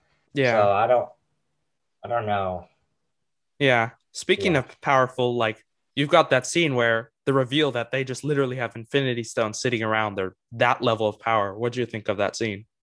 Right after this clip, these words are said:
Speaker 2: Yeah, that's, that's weird. I don't know. I don't know if that's, like, actually something important
Speaker 1: Mm-hmm.
Speaker 2: or if that was just, like, a funny thing that they just, just decided to add.
Speaker 1: Yeah.
Speaker 2: Infinity Stones, 'cause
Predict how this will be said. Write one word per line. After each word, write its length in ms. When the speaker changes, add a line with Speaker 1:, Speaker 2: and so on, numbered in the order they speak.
Speaker 2:
Yeah, 220
that's, 600
that's 320
weird. 540
I 200
don't 260
know. 600
I 80
don't 180
know 120
if 120
that's, 280
like, 300
actually 360
something 300
important 680
Speaker 1:
Mm-hmm. 300
Speaker 2:
or 240
if 80
that 160
was 120
just, 220
like, 100
a 40
funny 400
thing 220
that 140
they 120
just, 220
just 220
decided 480
to 120
add. 320
Speaker 1:
Yeah. 380
Speaker 2:
Infinity 440
Stones, 440
'cause 440